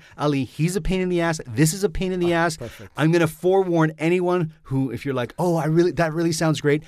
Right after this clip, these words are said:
Speaker 1: this is a pain in the ass to make. And
Speaker 2: But a beautiful tribute for that, that special pain in the ass in your life.
Speaker 1: I
Speaker 2: I
Speaker 1: guess.
Speaker 2: feel, I feel warm inside. Thank you, man.
Speaker 1: Well, I hope you like it, 'cause it might
Speaker 2: Oh,
Speaker 1: not
Speaker 2: yeah,
Speaker 1: even
Speaker 2: yeah. It
Speaker 1: be.
Speaker 2: might suck.
Speaker 1: So
Speaker 2: That's true.
Speaker 1: here's what I had to do to prepare for this. I had to get s-,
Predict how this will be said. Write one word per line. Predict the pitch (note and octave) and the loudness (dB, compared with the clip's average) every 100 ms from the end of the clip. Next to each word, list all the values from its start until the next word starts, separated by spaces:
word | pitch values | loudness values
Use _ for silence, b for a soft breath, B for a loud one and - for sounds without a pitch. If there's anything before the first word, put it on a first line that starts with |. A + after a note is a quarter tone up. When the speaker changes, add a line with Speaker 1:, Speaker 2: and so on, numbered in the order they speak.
| B | B
Speaker 1:
this | D#3+ F3+ | 4 4
is | F#3 | 4
a | C#3+ | 0
pain | - E3 F3+ F#3 | 0 2 2 2
in | |
the | F3 | 2
ass | D#3 C#3 - | 4 2 0
to | A#2+ | -4
make. | A#2 F#3+ C4+ - - B B B B - | 0 0 0 -6 -20 B B B B -8
And | C3+ B2 A#2+ - - | -2 -2 -2 -4 0
Speaker 2:
But | D#3 | 0
a | D#3 | 0
beautiful | D#3 G3 F#3 F3+ | 0 0 0 -6
tribute | - G3 E3+ C3+ | -4 -4 -4 -8
for | - C3+ | -8 -4
that, | C3 - C3+ | -4 -6 -6
that | C3 A#2+ | -6 -6
special | - D3 - C#3+ | -4 -4 -4 -6
pain | D3 C#3 | -6 -8
in | C#3 | -8
the | C3+ | -6
ass | C3 C3 C#3 | -6 -6 -8
in | |
your | B2+ B2 | -8 -8
life. | C3+ C3+ B B B A#2+ | -10 -12 B B B -10
Speaker 1:
I | B2+ F#2 | -10 0
Speaker 2:
I | E3 | 0
Speaker 1:
guess. | G3 | 2
Speaker 2:
feel, | E3 C3+ | -2 0
I | D3 | -2
feel | F3 D#3+ B2+ G#2+ | -2 -4 -6 -8
warm | A2 D3 D#3+ | -6 -6 -6
inside. | A#2 - G#2+ | -8 -12 -12
Thank | - C#3+ D#3 | -12 -14 -14
you, | A2 | -12
man. | F#2 F#2 D#3 | -10 -6 2
Speaker 1:
Well, | G3+ | 4
I | D#3 | 4
hope | E3+ A#3 | 2 0
you | C4 | 0
like | C#3+ C#3 D#3+ | 0 0 0
it, | G#2 - | -4 -6
'cause | A#2+ C#3 | -10 -4
it | D3+ | 0
might | F3 B3+ | 0 0
Speaker 2:
Oh, | |
Speaker 1:
not | B3 | 2
Speaker 2:
yeah, | D#3 | 2
Speaker 1:
even | D3 C#3 | 2 2
Speaker 2:
yeah. | |
It | |
Speaker 1:
be. | D3 C3+ B2 | 0 -2 -2
Speaker 2:
might | A#2+ - | -4 -10
suck. | - G#2+ - | -16 -16 -8
Speaker 1:
So | - D#3 | 0 0
Speaker 2:
That's | A#2 - | 0 -6
true. | F2 | -20
Speaker 1:
here's | - G#3+ A#3+ | -8 -4 -2
what | A3 G3+ | 0 0
I | |
had | E3 D#3 D3+ | 2 0 -2
to | |
do | A#2 A#2+ | -6 -6
to | G#2 | -8
prepare | - - A2+ | -8 -4 -4
for | F#2+ F2 | -4 -10
this. | - | -8
I | G#2+ | -4
had | D#3 E3 | -4 -4
to | D3 | -4
get | C#3 A#2+ - | -4 -4 -8
s-, | - | -14